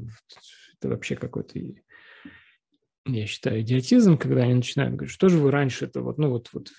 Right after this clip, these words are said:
в Афганистане, вот в Сирии, вот там, почему не, вы не, ну, вот поэтому, ну, как бы это естественно, что вот, вот близко, действительно близко, мы переживаем за, за то, что близко».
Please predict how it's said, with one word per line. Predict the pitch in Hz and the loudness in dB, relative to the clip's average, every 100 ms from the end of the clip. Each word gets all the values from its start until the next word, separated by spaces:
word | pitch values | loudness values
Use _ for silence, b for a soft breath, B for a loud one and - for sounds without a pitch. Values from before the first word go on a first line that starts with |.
| - - | -20 -4
в | 143 | -2
Афганистане, | 123 131 131 127 - 127 120 | 2 4 4 2 -2 -2 -2
вот | 123 123 | -2 -6
в | - | -6
Сирии, | 127 120 117 | -4 -2 -2
вот | 123 - - | -6 -8 -8
там, | 123 123 | -8 -8
почему | - - 139 120 | -10 -6 -4 -2
не, | 120 | -4
вы | 127 | -4
не, | 127 127 | -6 -8
ну, | 180 156 151 - | -4 -4 -4 -2
вот | 175 175 180 | 0 0 0
поэтому, | 185 175 135 123 123 120 | 0 2 2 0 -6 -6
ну, | 131 | -6
как | 139 131 | -4 -2
бы | 139 | 0
это | 160 | 0
естественно, | - - 160 127 - 117 117 | -2 -2 -2 -2 -8 -8 -10
что | - 127 | -6 -4
вот, | 123 131 | -4 -6
вот | 127 - | -8 -2
близко, | 131 156 131 - 135 | 2 2 2 -6 -10
действительно | 117 - - 123 113 | -12 -12 -10 -8 -4
близко, | 131 135 - - - | -2 -2 -4 -8 -6
мы | 120 123 120 120 _ _ _ | -2 -2 -4 -10 _ _ _
переживаем | 147 120 120 135 147 147 127 | 2 4 6 6 6 4 2
за, | 127 127 | 0 0
за | 127 | 0
то, | 135 | -2
что | 127 - | -4 -4
близко». | 123 151 147 - - - | 0 2 2 -2 -12 -18